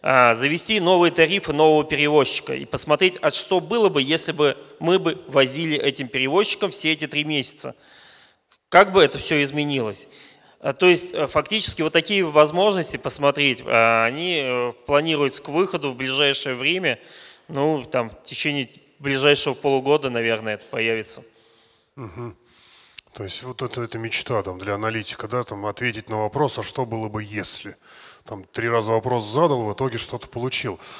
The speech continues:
Speaker 2: Ну, э, наверное, прям тогда вопрос по результатам того, что вы запустили. У Дмитрия планы, а что у вас, Алексей? Вы уже вот этих вот, э, вопросов назадавали или, или, или как?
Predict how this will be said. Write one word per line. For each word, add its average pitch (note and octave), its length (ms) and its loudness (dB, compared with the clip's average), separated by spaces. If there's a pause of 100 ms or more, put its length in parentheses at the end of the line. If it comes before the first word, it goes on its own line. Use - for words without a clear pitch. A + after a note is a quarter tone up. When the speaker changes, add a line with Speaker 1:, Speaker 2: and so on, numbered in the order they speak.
(240)
Speaker 2:
Ну, C3+ 340 0 (220)
э, A#2 720 -4
наверное, B2 440 -2
прям B2+ 280 0 (300)
тогда B2 260 0
вопрос C#3 400 2
по C3 120 -8
результатам A#2+ 540 -4
того, C3 220 0
что C3 200 -8
вы A#2 60 -6
запустили. A#2+ 800 -6 (340)
У A2+ 100 -10
Дмитрия B2+ 380 -4
планы, D#3+ 540 0 (240)
а A#2 100 -8
что - 220 -4
у C3+ 80 2
вас, A2+ 340 0
Алексей? A2 380 -6
Вы A2+ 180 -4
уже B2 200 -4
вот A#2+ 200 -2
этих A#2+ 260 -8
вот, A#2+ 200 -6 (380)
э, A2 580 -2 (140)
вопросов B2+ 480 -2
назадавали C3+ 680 2
или, B2 240 -6
или, C3 260 -8 (100)
или B2+ 140 -8
как? F#2+ 400 -8